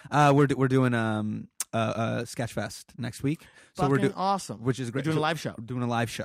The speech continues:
Speaker 2: Great.
Speaker 1: And so what we were just doing
Speaker 2: How many are you? There's three?
Speaker 1: Four.
Speaker 2: Four.
Speaker 1: Uh, four of us, including myself. So yeah, me, Asif Ali, Aristotle Atheris, Fahim Anwar. Uh, and so
Speaker 2: Wait,
Speaker 1: we're
Speaker 2: who's the third person?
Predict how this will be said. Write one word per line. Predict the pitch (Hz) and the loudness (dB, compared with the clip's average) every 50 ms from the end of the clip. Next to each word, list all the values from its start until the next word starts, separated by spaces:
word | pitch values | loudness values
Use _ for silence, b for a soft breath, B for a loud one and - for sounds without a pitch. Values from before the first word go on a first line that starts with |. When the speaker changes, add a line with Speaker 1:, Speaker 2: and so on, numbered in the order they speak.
| - - | -10 -10
Speaker 2:
Great. | - 139 135 117 - - - - | -8 -6 -6 -6 -8 -8 -4 -2
Speaker 1:
And | 143 139 | -2 2
so | - 160 | 2 2
what | 135 120 123 117 | 2 4 2 2
we | 127 127 | 2 4
were | 127 131 | 4 2
just | 117 113 104 | 2 2 2
doing | 123 123 120 | 2 4 4
Speaker 2:
How | 117 | 4
many | 185 190 190 | 2 2 0
are | 190 190 | 0 0
you? | 190 196 202 202 | 0 0 -2 -2
There's | 175 143 - | -4 -6 -8
three? | - 160 185 214 277 - _ - | -6 -6 -4 -4 -6 -8 _ -6
Speaker 1:
Four. | - - 127 101 98 - - | -2 -2 -2 -2 -4 -6 -2
Speaker 2:
Four. | - 185 | 2 2
Speaker 1:
Uh, | 143 143 131 120 | 4 4 2 2
four | - 143 123 | 0 -2 -2
of | 113 | -2
us, | 113 - - - | -6 -10 -14 -14
including | 113 117 107 - 117 123 | -14 -12 -8 -8 -6 -6
myself. | 127 123 - - - | -6 -8 -10 -12 -10
So | - 113 | -8 -6
yeah, | 113 113 - | -6 -6 -6
me, | - 123 190 190 202 - _ - | -6 -4 -4 -4 -6 -8 _ -8
Asif | - 117 113 120 117 | -6 -4 -2 -2 0
Ali, | 113 113 120 139 156 - _ - | 0 0 0 -2 -2 -4 _ -6
Aristotle | 120 - - 120 117 117 107 | -6 -4 -4 -4 -4 -4 -4
Atheris, | - 117 127 147 156 - - _ - | -4 -4 -6 -6 -8 -12 -12 _ -6
Fahim | 220 220 - - | -4 -4 -6 -8
Anwar. | - - - - - b b b b b b b | -10 -12 -14 -16 -18 b b b b b b b
Uh, | 120 127 123 123 - | 4 4 4 4 4
and | 127 120 - | 2 2 2
so | - 120 | 2 2
Speaker 2:
Wait, | 117 117 110 | 4 2 2
Speaker 1:
we're | - | 0
Speaker 2:
who's | 143 143 | -4 -6
the | 147 139 127 _ _ _ _ _ | -6 -8 -12 _ _ _ _ _
third | - 165 151 143 | -8 -6 -6 -6
person? | 160 175 175 208 226 | -6 -8 -8 -8 -10